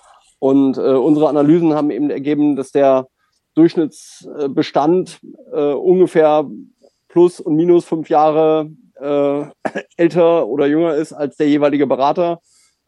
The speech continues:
Ähm, das heißt, wenn heute ein Berater nach fünfundvierzig Dienstjahren mit zweiundsechzig oder dreiundsechzig Jahren tatsächlich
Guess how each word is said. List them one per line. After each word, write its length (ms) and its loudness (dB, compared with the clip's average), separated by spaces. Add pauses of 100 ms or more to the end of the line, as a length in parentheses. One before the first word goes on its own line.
Ähm, 300 -2
das 160 -6
heißt, 240 -4
wenn 160 2
heute 220 0
ein 120 2
Berater 360 0
nach 200 -2
fünfundvierzig 480 -8
Dienstjahren 720 -2
mit 400 -8
zweiundsechzig 580 -4
oder 140 -4
dreiundsechzig 520 -4
Jahren 200 -2
tatsächlich 600 -6